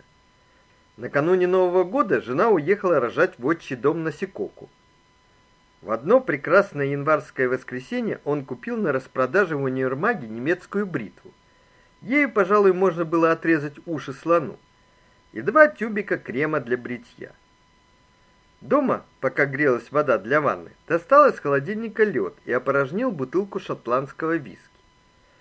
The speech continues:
Потом, сидя в ванне, вскрыл себе вены.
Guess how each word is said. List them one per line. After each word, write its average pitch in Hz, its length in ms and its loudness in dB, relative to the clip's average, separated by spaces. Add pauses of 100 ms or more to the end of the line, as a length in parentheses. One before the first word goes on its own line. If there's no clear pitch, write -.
(160)
Потом, 277 340 0
сидя 143 340 0
в 120 120 -12
ванне, 240 360 2
вскрыл 165 480 -4
себе 92 320 -14
вены. 98 340 -6